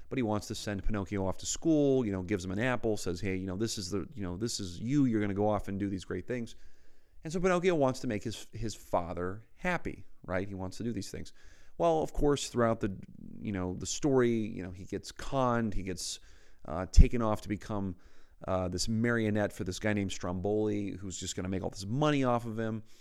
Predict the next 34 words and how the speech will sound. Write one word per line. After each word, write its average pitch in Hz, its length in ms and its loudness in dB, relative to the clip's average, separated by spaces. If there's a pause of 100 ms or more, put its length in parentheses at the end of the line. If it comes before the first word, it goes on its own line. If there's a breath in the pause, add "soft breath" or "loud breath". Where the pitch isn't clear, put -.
(240 loud breath)
And 95 120 -6
then 98 80 -4
he 98 60 -6
gets 95 320 -6
stuck - 320 -4
in 98 80 -4
a, 92 240 -4 (480 soft breath)
uh, 85 200 -2
a 98 60 -6
prison, 120 540 4
and 98 120 0
then 98 80 -2
he, 95 180 -4
you 101 120 -8
know, 95 80 -4
he 92 60 -6
starts - 240 -6
telling 92 240 0
a 90 40 -2
lie, 120 340 4
and 113 120 2
his 101 160 -4
nose 123 380 6
grows, 113 540 4
but - 100 -6
he 92 60 -6
still 104 180 -6
gets 90 160 -4
set - 300 -4
free 98 260 -6
anyway 110 300 0
'cause 101 120 -6
he 92 80 -2
apologizes. 104 840 -2